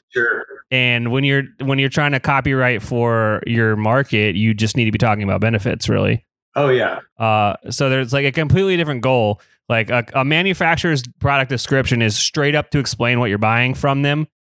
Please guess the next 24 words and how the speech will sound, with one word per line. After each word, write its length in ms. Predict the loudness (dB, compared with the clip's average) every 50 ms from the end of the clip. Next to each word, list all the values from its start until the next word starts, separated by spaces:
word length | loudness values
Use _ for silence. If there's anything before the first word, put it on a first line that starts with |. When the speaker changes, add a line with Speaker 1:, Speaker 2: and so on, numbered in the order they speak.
| _ _ -2
Speaker 2:
And 540 | 0 2 2 2 2 0 0 0 -2 -4 -6 -10 -8 -4
the 140 | 0 0 2
description 460 | 2 2 0 0 0 0 0 0 0
of 180 | 0 0 -2 -2
your 220 | -2 -2 -2 -2
product 300 | 0 -2 0 0 -2 -2
that 60 | -2
you 80 | -2 0
need 140 | -2 0 0
to 60 | 0
have 160 | 0 0 0
for 60 | 0
your 100 | -2 -2
customer 420 | 0 0 0 0 0 -2 -2 -2 0
needs 300 | 2 2 2 2 0 0
to 100 | 0 -2
explain, 480 | -2 -2 -2 -2 0 0 2 2 0
like, 240 | 0 0 -2 -2 -4 _ _ _ _ _
what 160 | -2 0 0
it's 100 | 0 0
gonna 160 | -2 -2 -2
solve 420 | 0 0 0 2 2 2 2 0 -2 -4
for 140 | -4 -4
them. 340 | -4 -4 -4 -4 -6 -6 -6